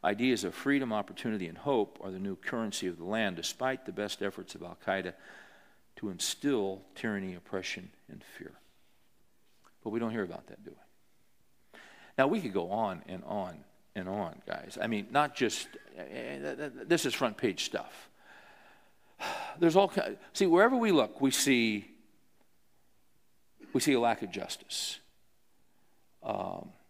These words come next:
and that bothers us. When, when, when something should be done and it's not done, there, there is a sense of frustration. Because you see, the fact of the matter is,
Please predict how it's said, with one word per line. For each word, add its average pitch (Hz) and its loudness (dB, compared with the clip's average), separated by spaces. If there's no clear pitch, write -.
and 151 4
that 143 0
bothers 127 2
us. - -8
When, 147 4
when, 139 6
when 131 2
something 220 6
should 160 6
be 139 8
done 107 4
and 131 6
it's 127 2
not 147 2
done, 170 2
there, 143 6
there 156 8
is 147 6
a 127 2
sense 165 4
of 131 0
frustration. - 2
Because 165 8
you 160 6
see, 226 4
the 233 4
fact 196 6
of 190 -10
the 180 6
matter 160 6
is, 117 6